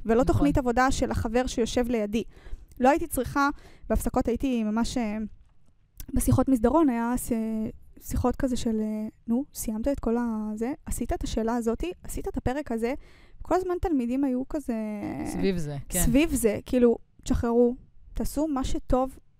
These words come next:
Speaker 1: לכם, תעשו מה שיקדם אתכם",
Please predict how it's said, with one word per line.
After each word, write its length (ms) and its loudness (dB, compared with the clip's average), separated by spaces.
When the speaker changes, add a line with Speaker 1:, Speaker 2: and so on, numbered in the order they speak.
Speaker 1:
לכם, 520 -4
תעשו 320 -2
מה 140 -2
שיקדם 640 -4
אתכם", 440 6